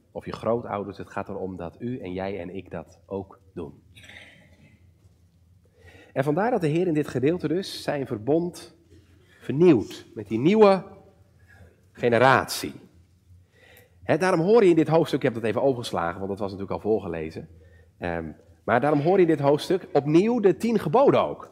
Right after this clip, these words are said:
Exodus twintig, maar dus ook hier in Deuteronomium vijf. En dan vertelt Mozes aan deze nieuwe generatie hoe dat was.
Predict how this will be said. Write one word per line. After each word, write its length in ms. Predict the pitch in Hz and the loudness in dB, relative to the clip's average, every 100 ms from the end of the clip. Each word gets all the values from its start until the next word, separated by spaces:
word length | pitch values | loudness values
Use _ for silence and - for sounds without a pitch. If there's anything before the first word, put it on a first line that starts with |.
| _ | _
Exodus 380 | - - 165 147 | -10 -2 0 0
twintig, 380 | - 196 233 208 | 2 2 2 -2
maar 140 | 165 | 0
dus 120 | 156 156 | 0 0
ook 160 | 185 | 0
hier 160 | 185 185 | 2 2
in 60 | |
Deuteronomium 640 | 160 160 160 147 143 143 123 | 4 2 2 2 2 2 4
vijf. 520 | 151 98 82 - - _ _ _ _ - _ _ _ _ _ _ _ _ _ _ _ _ - - - - - _ - | 4 4 -2 -12 -20 _ _ _ _ -20 _ _ _ _ _ _ _ _ _ _ _ _ -20 -20 -20 -20 -20 _ -4
En 100 | 165 | 0
dan 100 | 190 | 2
vertelt 400 | 185 220 277 233 | 2 4 4 4
Mozes 440 | 226 262 254 262 | 4 4 2 -4
aan 120 | 202 | -2
deze 240 | 202 190 160 | 2 2 2
nieuwe 240 | 220 285 | 2 2
generatie 720 | - 202 170 196 240 240 233 | 4 4 6 6 4 2 2
hoe 100 | 202 | 6
dat 140 | 214 175 | 6 8
was. 580 | 277 165 - - - | 8 8 4 -6 -10